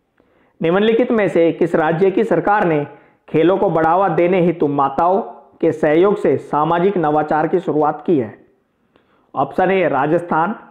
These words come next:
ऑप्शन बी हरियाणा, ऑप्शन सी तमिलनाडु, ऑप्शन डी केरल। इसका राइट आंसर है ऑप्शन बी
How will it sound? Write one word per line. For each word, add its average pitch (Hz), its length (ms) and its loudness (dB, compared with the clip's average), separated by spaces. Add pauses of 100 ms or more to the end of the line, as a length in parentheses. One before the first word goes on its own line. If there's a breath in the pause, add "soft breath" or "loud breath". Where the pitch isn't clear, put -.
(120)
ऑप्शन 196 340 -2
बी 214 160 2
हरियाणा, 160 680 0 (1040 soft breath)
ऑप्शन 170 360 0
सी 233 140 2
तमिलनाडु, 180 720 0 (220)
ऑप्शन 165 320 -2
डी 180 100 2
केरल। 139 420 0 (680)
इसका 143 260 -4
राइट 185 280 0
आंसर 180 340 0
है 160 220 0
ऑप्शन 185 460 -2
बी 202 120 2